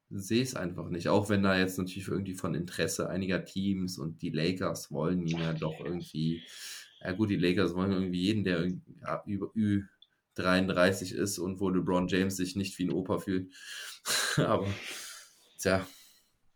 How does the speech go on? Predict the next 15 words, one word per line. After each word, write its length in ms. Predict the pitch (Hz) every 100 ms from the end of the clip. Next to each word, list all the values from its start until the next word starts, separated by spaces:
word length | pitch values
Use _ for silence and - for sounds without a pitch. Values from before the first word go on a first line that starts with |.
| _ _ _ -
Ja, 100 | 139
es 120 | 139
ist, 240 | - 113 -
ist 120 | 170
auf 120 | 135
jeden 100 | 131
Fall 140 | 117 101
traurig, 360 | 101 139 110
ihn 100 | 92
da 100 | 92
so 120 | 90
zu 140 | 85 90
sehen, 320 | 92 113 92
ne? 240 | 85 110 110 _ _ _ _ _ _ _ _ _ _
Say. 500 | - 98 90 87